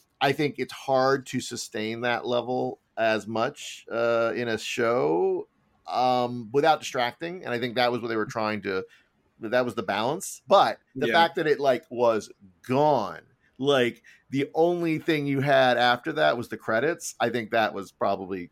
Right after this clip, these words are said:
Speaker 1: they could have sprinkled it in judiciously more than they did, 'cause it was, it was arresting. That first episode, I, I was like, "Wow, this is, this is nothing like I've ever seen in a Marvel,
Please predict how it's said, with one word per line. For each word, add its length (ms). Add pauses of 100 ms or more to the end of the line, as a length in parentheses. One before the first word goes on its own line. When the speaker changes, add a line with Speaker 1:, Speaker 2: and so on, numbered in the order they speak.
Speaker 1:
they 80
could 160
have 220
sprinkled 460
it 120
in 180
judiciously 640
more 400
than 140
they 100
did, 300
'cause 120
it 160
was, 200 (200)
it 100
was 220
arresting. 580
That 180
first 240
episode, 580 (560)
I, 180
I 200
was 140
like, 220
"Wow, 240
this 140
is, 200
this 180
is 140
nothing 480
like 260
I've 180
ever 220
seen 280
in 100
a 60
Marvel, 480